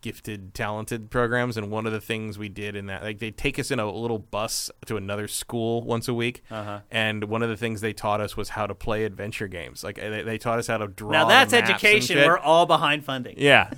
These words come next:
Speaker 1: and it was like how, how to draw the maps and stuff. And, like, one of our, one of our assignments in that was to play a game called Mickey's Space Adventure, which was, like, my first text R P G, you know, text adventure, uh, you know,
Speaker 2: Mm-hmm.
Speaker 1: with pictures, and you had to type in "go west" and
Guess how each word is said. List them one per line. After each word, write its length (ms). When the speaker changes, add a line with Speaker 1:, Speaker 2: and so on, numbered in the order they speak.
Speaker 1:
and 200
it 20
was 100
like 140
how, 160
how 120
to 120
draw 200
the 60
maps 240
and 80
stuff. 160
And, 60
like, 160
one 160
of 100
our, 200
one 180
of 140
our 200
assignments 800
in 140
that 200
was 180
to 140
play 320
a 60
game 240
called 200
Mickey's 440
Space 360
Adventure, 460
which 220
was, 160
like, 140
my 240
first 500
text 440
R 160
P 220
G, 140
you 120
know, 60
text 360
adventure, 560
uh, 60
you 140
know, 60
Speaker 2:
Mm-hmm. 80
Speaker 1:
with 140
pictures, 380
and 60
you 60
had 80
to 40
type 260
in 120
"go 160
west" 420
and 200